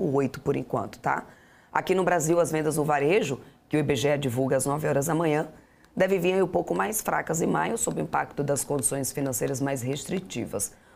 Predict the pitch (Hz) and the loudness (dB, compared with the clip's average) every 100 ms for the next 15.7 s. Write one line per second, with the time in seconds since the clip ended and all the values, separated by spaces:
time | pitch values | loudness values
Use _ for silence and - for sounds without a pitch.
0 | - - 139 156 147 147 143 147 147 147 | -14 -2 2 4 4 2 2 2 2 2
1 | 147 151 156 156 156 156 - - _ _ | 0 0 0 -2 -2 -4 -4 -18 _ _
2 | - 175 180 156 151 143 - 151 147 143 | 2 2 4 2 2 -2 0 0 0 0
3 | 147 147 135 143 143 143 135 135 - 151 | 0 0 0 0 0 -2 -2 -2 0 0
4 | 143 - 143 139 160 156 147 147 147 - | 0 0 2 2 0 -2 -2 0 -2 0
5 | 139 131 165 147 117 123 120 - 165 - | -4 -2 -2 0 0 0 0 -2 -2 -4
6 | - - - - 165 254 269 - 175 - | -8 -20 -14 -6 -2 -2 -2 0 0 -2
7 | 220 - 156 160 - 180 180 170 180 214 | -6 -2 -2 -2 -4 -4 -2 2 4 4
8 | 262 165 151 139 - 147 - 131 135 127 | 4 4 2 -2 0 0 0 0 -2 -2
9 | 135 131 131 139 135 127 120 - 123 147 | -2 0 -2 -4 -4 -4 -4 -4 -6 -4
10 | - - - 147 - 135 143 - 151 139 | -6 -6 -4 -4 -2 -6 -6 -2 -2 -2
11 | 127 127 131 147 185 - - - - - | -2 -2 0 0 -2 -6 -20 -20 -6 2
12 | 202 220 - 190 - 165 156 - - 151 | 2 2 0 0 0 2 2 2 0 0
13 | 139 139 - 151 147 151 151 151 - - | 0 -2 0 0 2 2 2 0 -2 -2
14 | - 170 147 147 160 156 139 - 139 135 | 2 4 4 4 2 0 0 0 0 0
15 | 135 131 127 117 101 90 - | -2 -2 -2 -2 -2 -4 -8